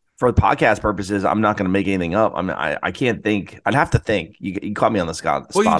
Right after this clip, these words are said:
Speaker 2: just
Speaker 1: that
Speaker 2: said,
Speaker 1: one.
Speaker 2: like, "I was so drunk before the Bruno Mars contest wha-, or concert."
Speaker 1: No,
Speaker 2: What does that mean?
Speaker 1: the night before.
Speaker 2: I
Speaker 1: The
Speaker 2: mean,
Speaker 1: night
Speaker 2: the night
Speaker 1: before.
Speaker 2: before. Like, what did you do that got you
Speaker 1: I
Speaker 2: that?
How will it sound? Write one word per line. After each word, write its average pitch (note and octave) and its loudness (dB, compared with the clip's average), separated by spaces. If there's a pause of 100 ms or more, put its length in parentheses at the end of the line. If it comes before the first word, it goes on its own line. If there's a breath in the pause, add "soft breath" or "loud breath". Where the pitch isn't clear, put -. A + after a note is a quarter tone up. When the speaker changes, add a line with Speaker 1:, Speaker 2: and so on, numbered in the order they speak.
Speaker 2:
just - -2
Speaker 1:
that - -2
Speaker 2:
said, B3+ 6
Speaker 1:
one. F3+ 4
Speaker 2:
like, D3+ 4
"I D#3 4
was C#3+ -2
so F3 2
drunk D3 2
before D3 0
the B2 0
Bruno B2 2
Mars C3 2
contest G#2+ -2
wha-, B2 0
or A2 4
concert." B2 4
Speaker 1:
No, G#2+ -6
Speaker 2:
What B2 2
does A2+ 2
that A2+ 2
mean? A2+ 4
Speaker 1:
the C3+ 8
night C3+ 6
before. F#2+ -2 (200)
Speaker 2:
I A#2 4
Speaker 1:
The A#2+ 2
Speaker 2:
mean, B2+ 4
Speaker 1:
night B2 4
Speaker 2:
the A#2+ 4
night B2+ 2
Speaker 1:
before. C3 4
Speaker 2:
before. A2+ 6
Like, A2 4
what A#2 0
did G#2+ -6
you G2+ -4
do A2+ 2
that G#2+ 4
got G#2+ -2
you - 4
Speaker 1:
I G#2 0
Speaker 2:
that? G2+ 2